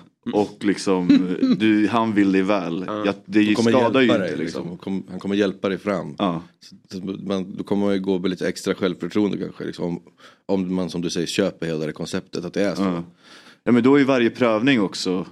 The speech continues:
Speaker 2: alltså, allting som går emot dig är ju bara, men jag kan övervinna det här, för det är bara test från ovan och så, ja.
Speaker 3: Mm.
Speaker 2: Det är
Speaker 3: Eller från
Speaker 2: självförtroendet
Speaker 1: under.
Speaker 2: och så här, tryggheten i att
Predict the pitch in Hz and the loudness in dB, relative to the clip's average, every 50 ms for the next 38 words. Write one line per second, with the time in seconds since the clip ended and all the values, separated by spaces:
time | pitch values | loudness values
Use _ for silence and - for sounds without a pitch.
0 | - - 104 98 110 107 110 110 - 107 95 - 104 98 92 104 101 104 113 127 | -8 -6 -2 0 2 2 2 2 0 -2 -2 0 0 2 2 4 4 4 4 2
1 | 123 117 123 104 92 90 85 85 87 87 87 92 95 90 90 90 87 87 78 85 | 2 0 0 -2 -2 -2 0 -2 -2 -2 0 0 0 0 0 -2 -2 -4 -6 -8
2 | 85 - 92 87 95 98 92 95 92 90 90 104 107 98 87 82 78 82 80 78 | -8 -8 -8 -6 -4 -2 0 0 0 0 2 2 2 2 0 -2 -6 -8 -10 -10
3 | - - 92 95 90 82 90 80 - - 98 - - - _ _ _ - - 92 | -6 -2 0 0 0 0 -2 -6 -8 -8 -10 -10 -10 -14 _ _ _ -8 -4 0
4 | 92 92 95 92 95 92 95 95 - - - - 92 - - - _ _ - - | 0 2 2 2 0 -2 -2 -4 -6 -8 -6 -6 -6 -8 -10 -14 _ _ -10 -10
5 | - - - - - 78 76 - 107 127 131 - 143 135 123 - 110 120 170 190 | -10 -10 -10 -12 -12 -12 -8 -4 -2 -2 0 0 0 0 0 0 2 2 4 4
6 | 196 170 139 117 117 139 113 104 - 123 101 - - 131 123 107 101 120 123 123 | 4 4 2 2 0 0 -2 -4 -2 -2 -4 -2 0 -2 -2 0 0 0 0 0
7 | 123 107 98 98 95 92 92 92 - - - | 0 0 0 0 0 -2 -4 -6 -12 -20 -20